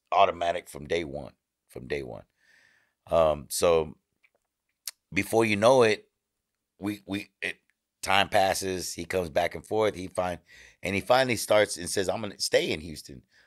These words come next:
Well, when he s-, came to stay in Houston, we stayed at this apartment. It was, like,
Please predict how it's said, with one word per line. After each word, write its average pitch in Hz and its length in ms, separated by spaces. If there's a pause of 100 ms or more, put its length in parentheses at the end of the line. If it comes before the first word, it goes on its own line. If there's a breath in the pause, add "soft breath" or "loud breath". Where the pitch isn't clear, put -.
Well, 92 120
when 98 120
he 101 80
s-, - 100 (220)
came 113 200
to 95 40
stay 107 260
in 92 60
Houston, 98 500 (320 soft breath)
we 101 100
stayed 113 240
at 104 120
this 101 180
apartment. 90 560
It 76 80
was, 76 120
like, - 160